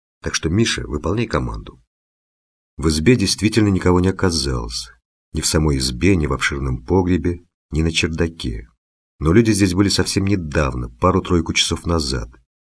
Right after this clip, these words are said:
И люди эти были тем самым противником, которого они так упорно и настойчиво преследовали весь сегодняшний день. Это было сразу заметно по тому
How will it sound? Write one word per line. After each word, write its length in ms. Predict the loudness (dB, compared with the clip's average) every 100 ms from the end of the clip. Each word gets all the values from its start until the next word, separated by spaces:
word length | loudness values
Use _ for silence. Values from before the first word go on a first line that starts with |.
| -4
И 100 | 2
люди 260 | 4 6
эти 180 | 4 2
были 300 | 0 0 -2
тем 240 | -2 0 0
самым 300 | 2 2 0
противником, 880 | -4 -2 -2 -2 -2 -6 -8 -8 _ _ _ -10
которого 300 | 0 2 4
они 120 | 2
так 180 | 0 -2
упорно 480 | -8 2 2 4
и 180 | 0 -2
настойчиво 600 | -2 -2 0 0 2 2
преследовали 640 | 0 -4 -2 0 0 0
весь 180 | 0 -2
сегодняшний 560 | -4 -4 -2 -2 -2 -4
день. 380 | -4 -6 -8 -16 _ _ _ _ _
Это 200 | -10 -4
было 140 | 0 0
сразу 280 | 2 2
заметно 400 | 4 2 2 -2
по 120 | -4 -2
тому 380 | 0 2 0